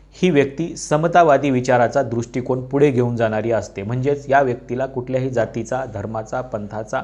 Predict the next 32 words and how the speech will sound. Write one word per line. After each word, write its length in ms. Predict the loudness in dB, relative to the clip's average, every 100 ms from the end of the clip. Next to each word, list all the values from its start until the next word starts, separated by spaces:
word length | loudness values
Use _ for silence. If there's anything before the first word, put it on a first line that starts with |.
| -8 -20 -20 -20 -20 -20 -12
कुठलाही 360 | -4 0 2 4
आधार 360 | 4 4 0 -2 -8 -2
ती 80 |
व्यक्ती 280 | 0 0 -2
घेत 260 | -2 -2 -2
नाही 260 | -4 -4
आणि 200 | -6 -6
कुठल्याही 460 | -8 -8 -4 -2 0
धर्माला, 420 | -2 -2 0 -2
पंथाला, 500 | -2 -6 -6 -2 -2
जातीला 460 | -2 -4 -4 -4 -6 -8 -20 -12 -2
ती 80 | 2
व्यक्ती 340 | 2 0 -4
मानत 360 | -2 0 -2 -4
नाही, 240 | -8 -6 -2
तर 120 | -2
ती 160 | -2 -4
व्यक्ती 280 | -4 -6 -10
फक्त 320 | -10 -8 -6 -6 -8 -20 -6
समतेचं 560 | 0 0 2 0 0
जे 120 | -2 -2
प्रिन्सिपल 520 | -4 -6 -6 -4 -2
आहे 240 | -2 -6 -8 -10
ती 60 |
प्रिन्सिपल 540 | -6 -6 -8 -8 -6 -4
मानते. 380 | -4 -6 -6
आणि 240 | -8 -8 -10 -14 -20 -20 -14 -2
जी 120 | 4
व्यक्ती 340 | 4 2 0
समतेचं 500 | 0 0 2 0 0
प्रिन्सिपल 520 | 0 0 -2 -4 -2 0
मानते 380 | -2 -2 -6